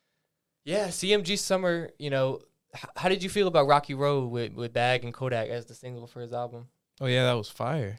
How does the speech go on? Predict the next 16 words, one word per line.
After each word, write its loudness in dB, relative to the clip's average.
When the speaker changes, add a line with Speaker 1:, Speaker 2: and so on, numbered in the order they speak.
Speaker 1:
Yeah, -12
that -4
was -8
fire. -4
It -6
was -2
fire. -6
Speaker 2:
It -14
was -12
crazy 0
fire. -6
Speaker 1:
Obviously, 0
and 0
I 2
just, -4
uh, -2